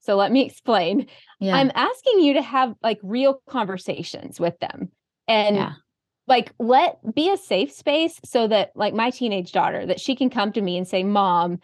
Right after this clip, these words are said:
Speaker 1: I'm feeling fat," and that I don't just unleash on her and start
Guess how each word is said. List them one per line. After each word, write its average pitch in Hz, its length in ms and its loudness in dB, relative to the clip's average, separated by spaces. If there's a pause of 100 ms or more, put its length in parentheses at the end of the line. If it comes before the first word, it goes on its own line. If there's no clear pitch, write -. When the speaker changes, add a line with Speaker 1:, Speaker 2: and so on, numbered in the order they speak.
(400)
Speaker 1:
I'm 220 200 0
feeling 196 320 0
fat," - 500 -6 (380)
and 214 200 2
that 202 220 0
I 220 220 4
don't 202 560 0
just - 640 -6 (420)
unleash 202 480 0
on 185 160 -2
her 185 460 0
and 196 240 -2
start 190 360 -2